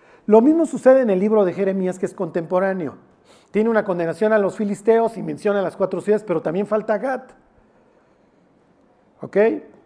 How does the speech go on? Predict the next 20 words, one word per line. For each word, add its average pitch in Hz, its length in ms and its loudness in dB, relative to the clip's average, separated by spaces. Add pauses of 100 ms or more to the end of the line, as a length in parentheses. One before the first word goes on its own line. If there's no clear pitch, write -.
(200)
Y 294 320 2
lo 220 260 6
mismo 269 300 4
sucede 233 300 2
en 233 60 -2
Zacarías, 214 540 2
que 214 60 -2
es 196 100 -6
un 208 80 -4
profeta 190 360 0
que 175 100 -4
todavía 185 240 2
le 170 100 0
faltan 185 360 0
años 208 240 -2
para 165 120 -2
que 151 100 -8
venga 185 220 0
a 175 40 0
profetizar. 185 800 0